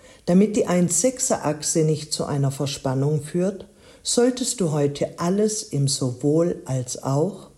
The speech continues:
anstatt im Entweder oder ausführen. Damit kommst du zu höchsten Erkenntnissen in deinem Erfolg und die Karriere kann dich unterstützen.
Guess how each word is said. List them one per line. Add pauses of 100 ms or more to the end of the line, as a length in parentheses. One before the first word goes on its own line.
(600)
anstatt
im
Entweder
oder (200)
ausführen. (1300)
Damit
kommst
du
zu
höchsten
Erkenntnissen
in
deinem
Erfolg
und
die
Karriere (1080)
kann
dich
unterstützen.